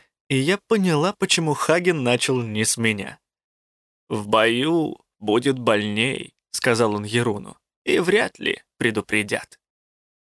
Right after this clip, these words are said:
Хворостина снова взвелась и хлестнула твердое дерево. Мой охотник перевернулся на лавке, а ноги сберег. Старик согнал его на пол, отдал мне хворостину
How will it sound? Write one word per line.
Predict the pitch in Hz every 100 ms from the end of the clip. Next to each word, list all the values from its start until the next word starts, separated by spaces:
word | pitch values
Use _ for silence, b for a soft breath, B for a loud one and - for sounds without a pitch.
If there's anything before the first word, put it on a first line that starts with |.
| _ _
Хворостина | 113 147 - 233 202
снова | - 160 196 160
взвелась | 135 117 139 190 196 - b b
и | 196
хлестнула | 190 156 170 - 190 226 196 180
твердое | - 143 180 156 180 185
дерево. | 202 131 107 - _ _ _ _ -
Мой | 113 135
охотник | 139 - 170 - 147 -
перевернулся | - 139 160 165 180 160 - 113
на | 110
лавке, | 147 175 - 143 b _ _
а | 123
ноги | 107 127 123 120
сберег. | 107 117 107 101 - - _ _ _ _ _
Старик | - - 117 214 -
согнал | 240 190 175
его | 170 180 185
на | 139 107
пол, | - - - _ _ _ _
отдал | 160 139 123 117
мне | 107 110 139 131
хворостину | - 117 110 - 160 180 214